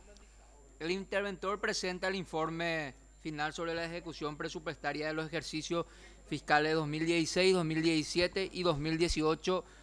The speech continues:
con trece observaciones resultantes. Observaciones sobre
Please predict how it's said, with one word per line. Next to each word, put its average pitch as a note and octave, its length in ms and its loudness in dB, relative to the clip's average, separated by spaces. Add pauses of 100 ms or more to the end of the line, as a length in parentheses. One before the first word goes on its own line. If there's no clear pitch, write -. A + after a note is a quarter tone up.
(380)
con G3 300 2
trece E3+ 320 0
observaciones E3 800 2
resultantes. C#3+ 880 -2 (1800)
Observaciones G#3+ 680 6
sobre G#3+ 540 6